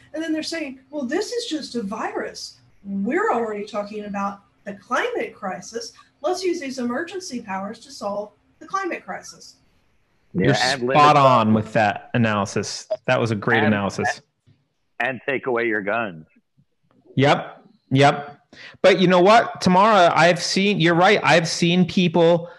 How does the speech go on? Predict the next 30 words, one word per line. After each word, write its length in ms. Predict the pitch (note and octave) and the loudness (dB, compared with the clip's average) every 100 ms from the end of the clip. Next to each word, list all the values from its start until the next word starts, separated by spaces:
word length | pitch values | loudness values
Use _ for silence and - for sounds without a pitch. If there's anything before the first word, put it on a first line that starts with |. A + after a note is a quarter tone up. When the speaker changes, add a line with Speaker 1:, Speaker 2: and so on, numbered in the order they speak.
| _ _ - | _ _ -8
Speaker 2:
saying, 720 | - F3 G3 E3 C#3 C3 - _ _ | 2 4 4 4 2 0 -4 _ _
um, 340 | C#3+ C#3+ C#3+ C#3 - | 0 2 0 -4 -2
"Hey, 240 | F3+ F#3 | 2 4
look, 560 | F3+ F3 A3+ E3 - - _ _ - | 6 6 4 2 -4 -8 _ _ -2
uh, 440 | C#3 C3+ C3 B2+ C3 - - | 2 4 4 2 -2 -8 0
the 80 | |
water 360 | C#3+ D3 D#3+ E3+ | 4 6 6 6
over 260 | D#3+ D3+ D3+ | 4 4 4
here 260 | D#3+ D#3+ | 4 4
is 100 | D3 | 0
cleaner," 480 | - C3+ E3 E3 C#3 | -2 0 2 4 4
or, 300 | B2+ B2 B2 | 4 4 4
"This 240 | C#3 C#3 | 2 2
is, 180 | D3+ C3 | 0 2
like, 360 | C#3 B2+ - - _ _ | 2 2 0 -12 _ _
the 120 | D#3+ | 2
air 240 | D3+ D#3 E3+ | 6 6 6
in 120 | D#3+ | 6
this 160 | D#3 - | 2 0
spot 320 | - D#3 C#3+ | 2 4 4
is 100 | C#3 | 0
cleaner." 480 | - D#3 D#3+ D3 B2 | 0 2 4 4 4
Like, 260 | B2+ - - _ | 2 0 -14 _
they, 260 | D#3+ E3+ D3+ | 4 4 4
they 140 | D#3 | 4
are, 360 | D#3+ - D3 D3 | 4 4 2 4
they 160 | D3+ | 4
are 340 | C3+ C3+ F3+ E3+ | 6 6 4 4
out 320 | D3+ D#3 - | 2 2 -2
celebrating 1400 | - - - E3+ E3 F3+ D3 D3+ D3 C3+ C3 C3 C3 | -4 -4 2 4 6 4 4 4 4 4 4 4 2